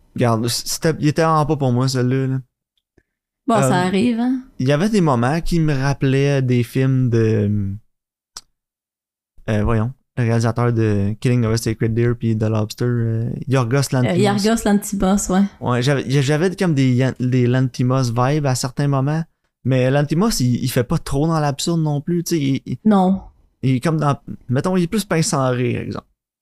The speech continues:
Speaker 2: Ouais, il y a plus quelques éléments que t'es comme, « Oh my God », mais c'est jamais too much.
Speaker 1: Non, là, c'était
Speaker 2: C'est
Speaker 1: vraiment
Speaker 2: juste
Speaker 1: comme,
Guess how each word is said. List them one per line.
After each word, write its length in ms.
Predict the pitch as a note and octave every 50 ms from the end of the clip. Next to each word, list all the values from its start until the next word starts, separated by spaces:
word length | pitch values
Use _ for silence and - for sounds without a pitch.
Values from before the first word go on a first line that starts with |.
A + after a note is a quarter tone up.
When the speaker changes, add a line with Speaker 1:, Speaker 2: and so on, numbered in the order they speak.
| _ _ _ _ _ _ -
Speaker 2:
Ouais, 260 | - A3 A3 A3 A#3 A#3+ A#3
il 80 | A#3 A3+
y 20 |
a 40 | A3+
plus 240 | G#3 - G#4 G#4 -
quelques 560 | - - D4+ D#4+ D4+ D#4 - C4 G#3+ G3 G3
éléments 680 | G#3 G#3 G3+ G#3 G3 F#3+ F#3+ F#3 F#3 F#3 G#3 B3 C#4 C4+ -
que 60 | -
t'es 220 | G3 G3 - F#3+ F#3
comme, « 340 | - F#3 F3+ F3+ F#3+ F#3+ - -
Oh 140 | - F#3 G#3+
my 180 | A3+ G3 E3+ E3+
God », 480 | D#3+ E3+ F3 F3 F3+ D3 E3 - - - _ _ _ _
mais 220 | - G3 G3+ G3 G3
c'est 240 | G3 - G#3+ A3 G#3+
jamais 400 | G#3+ A3 G#3+ A3+ A#3+ B3+ C4+ -
too 160 | - - A3+
much. 540 | G#3 F#3 E3+ E3+ F3 F3+ F#3+ - - - - - G3+ -
Speaker 1:
Non, 380 | - C#3+ C#3+ C#3+ D3 D#3 D3+ D3 - -
là, 140 | C#3 E3+ E3
c'était 180 | - - C3
Speaker 2:
C'est 80 | A#2+ A2+
Speaker 1:
vraiment 320 | A2 A2+ A#2 B2 B2+ C3
Speaker 2:
juste 120 | B2 - -
Speaker 1:
comme, 280 | A#2 A2+ - - B2